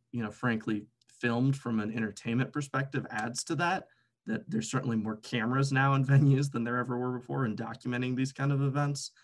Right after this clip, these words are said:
And along with that, right, there are the fans themselves, right? Everyone's got a camera. So I think there's a lot of factors, uh, but definitely a part of it seems to be that athletes have kind of reached a breaking point where they're like, "Look, you know, we're all for,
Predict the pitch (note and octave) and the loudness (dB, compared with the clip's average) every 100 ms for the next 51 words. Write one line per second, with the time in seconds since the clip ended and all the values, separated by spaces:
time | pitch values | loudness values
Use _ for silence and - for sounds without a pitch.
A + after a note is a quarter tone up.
0 | _ - A#2 A2+ A2 G#2+ A2+ A#2 D3+ C3 | _ -6 -2 0 0 0 0 2 2 2
1 | A2 A2+ A2 A#2 - A#2 A2+ A2+ C3+ C3 | 2 2 0 0 0 0 -2 0 2 2
2 | B2+ A#2+ D3+ D3 - - - A#2 A#2 A#2 | 2 0 4 4 4 -4 -4 -2 0 0
3 | B2 A#2 B2 B2 - C3 C3 C3 B2+ - | 0 2 0 0 -2 -2 0 0 -2 -6
4 | _ - C#3+ D3 F#3+ E3+ C#3+ A#2 A#2+ A#2+ | _ -2 2 2 2 2 2 4 4 4
5 | B2 A#2+ A#2+ B2+ A2+ - - _ _ _ | 2 2 0 -2 -2 -4 -12 _ _ _
6 | - A2+ A2 G#2 B2+ C3+ C#3+ C#3+ C#3 A#2 | -2 2 2 2 0 4 4 6 2 2
7 | - A#2+ A#2 A2 G#2+ - A#2+ A2+ - A2 | 0 0 2 2 0 -2 -2 -2 -2 -2
8 | A2 G2+ G#2 G#2 G#2+ - A3 G#3 - - | -2 0 2 2 0 -2 -4 -4 -8 -8
9 | A#2+ A#2 - B2+ A2+ A2 G2+ A2+ F#2+ G#2 | -6 -4 -2 0 0 -2 -6 -8 -8 -6
10 | G2+ A2+ G#2+ G2+ G#2+ G2+ G#2+ A2 G#2 G#2+ | -6 -6 -8 -8 -8 -6 -8 -10 -8 -6
11 | G#2+ G#2 G2+ F#2+ - _ _ _ _ - | -6 -4 -6 -8 -16 _ _ _ _ -8
12 | A2+ G#2+ G#2 - - _ _ _ _ _ | -4 -4 -6 -10 -20 _ _ _ _ _
13 | C3+ A#2 A2 G#2+ C3 C3 B2 A#2+ B2+ A#2 | -2 -2 0 2 4 6 6 2 -2 0
14 | A2+ A2 G#2+ | 2 0 -2